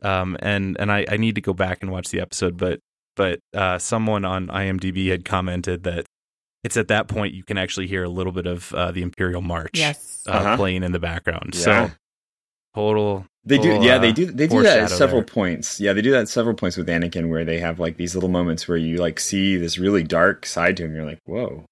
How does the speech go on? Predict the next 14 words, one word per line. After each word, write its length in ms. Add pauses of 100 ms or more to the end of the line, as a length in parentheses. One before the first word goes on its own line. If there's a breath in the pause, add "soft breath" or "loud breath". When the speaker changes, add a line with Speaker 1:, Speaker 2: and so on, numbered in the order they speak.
(380)
Speaker 3:
that 280
was 180
Speaker 2:
<laughs> 200
Speaker 3:
a 240 (480)
little 180
more 140
brutal 320
than 160
it 100
needed 300
to 40
be," 180
you 220
know? 200